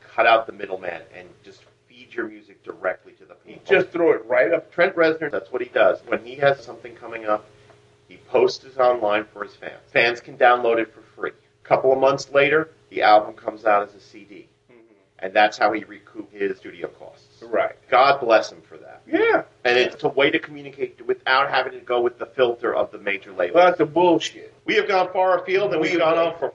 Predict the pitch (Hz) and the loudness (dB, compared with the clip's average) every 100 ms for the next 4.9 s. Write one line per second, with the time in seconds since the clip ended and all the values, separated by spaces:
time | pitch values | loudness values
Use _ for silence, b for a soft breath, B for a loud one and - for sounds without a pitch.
0 | - 190 175 175 175 156 147 160 165 151 | 0 2 2 2 0 0 0 0 -4 -6
1 | - 196 175 156 135 127 123 143 - 143 | -2 2 2 2 2 2 4 0 -4 _
2 | 139 135 131 123 127 143 135 131 127 127 | -6 0 0 0 -6 -4 0 0 0 0
3 | 123 - 131 - 135 - 143 143 139 131 | 0 -6 -12 -4 -4 -2 -4 -4 0 0
4 | 127 131 135 131 123 123 120 110 107 | 2 -4 0 -2 -2 -8 -20 -18 -20